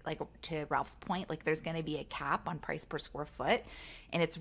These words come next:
really not difficult to, like, figure out the value of a condo based on just a simple formula of price per square foot. So if you go crazy with your design and hire an architect and do all this stuff and put herringbone floors in and all this,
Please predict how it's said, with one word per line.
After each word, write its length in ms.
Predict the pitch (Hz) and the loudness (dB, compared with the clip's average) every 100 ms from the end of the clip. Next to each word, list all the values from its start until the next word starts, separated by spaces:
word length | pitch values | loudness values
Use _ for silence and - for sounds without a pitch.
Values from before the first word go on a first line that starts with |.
| 147 | 0
really 340 | 180 170 170 | 6 6 6
not 300 | 160 151 - | 4 2 0
difficult 600 | - 151 165 190 208 185 - | -2 -2 2 4 4 2 -2
to, 80 | |
like, 200 | 165 147 | -2 -4
figure 340 | - - 156 156 | -4 -2 2 4
out 220 | 156 147 | 4 2
the 80 | 151 | 2
value 400 | 139 139 151 156 | 4 6 4 0
of 100 | 147 | -2
a 60 | |
condo 360 | - 143 147 170 | -4 -2 4 4
based 420 | 160 143 156 - - | 4 0 -2 -6 -4
on 140 | 156 | -2
just 260 | 156 - - | -2 -4 -6
a 40 | |
simple 420 | - - 160 156 | -8 -2 -2 -2
formula 440 | 156 - 143 160 151 | -4 -2 0 2 0
of 100 | - | 0
price 240 | 143 151 | 0 0
per 120 | - | 0
square 280 | 143 - 143 | -2 2 0
foot. 360 | - 139 330 - | 4 6 6 4
So 360 | - 147 135 - - - | 2 4 2 0 -12 -14
if 80 | - | -2
you 120 | 165 | 6
go 120 | 147 | 8
crazy 520 | - - 196 196 180 170 | 6 4 6 6 6 4
with 200 | 170 156 | 4 2
your 120 | 160 | 2
design 540 | 156 165 160 156 156 | 2 4 2 2 0
and 120 | - | -2
hire 300 | - 143 151 | -4 -4 -2
an 100 | 151 - | 0 2
architect 580 | 156 156 165 - 156 - | 2 2 -2 -2 -2 -2
and 100 | 147 | 0
do 120 | 151 | 2
all 120 | 156 | 2
this 140 | 156 - | 0 -4
stuff 440 | - 151 147 - | 0 4 4 2
and 120 | - | -6
put 140 | - - | -8 -8
herringbone 460 | - 160 160 160 | -6 -2 -2 -2
floors 420 | 160 160 156 156 151 | 0 4 6 4 2
in 200 | 147 151 | 0 2
and 80 | 131 | 4
all 140 | 170 | 4
this, 280 | 151 - | 2 -4